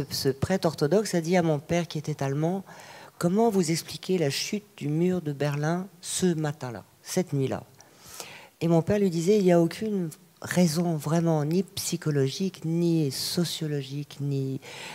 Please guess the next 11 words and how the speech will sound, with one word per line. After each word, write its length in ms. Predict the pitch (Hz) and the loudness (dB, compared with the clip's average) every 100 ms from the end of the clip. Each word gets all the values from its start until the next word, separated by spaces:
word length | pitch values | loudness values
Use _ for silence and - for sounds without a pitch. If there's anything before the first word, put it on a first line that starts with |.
| - - | -16 -10
ni 380 | - 131 127 120 | -6 -2 -2 0
économique, 880 | - - 196 190 160 156 - - 123 | 0 2 4 4 4 0 -6 -10 -6
ni 260 | 131 143 143 | -2 -2 -2
et 40 | |
cetera, 320 | - 143 180 196 | -4 -6 -4 -6
qui 140 | - | -8
peut 200 | - 156 | -2 2
le » 500 | 147 135 98 - - - - - - - - - _ _ - | 2 2 0 -2 -4 -8 -16 -20 -20 -20 -20 -20 _ _ -6
Et 120 | 165 | -2
à 60 | |
ce 80 | 175 | -2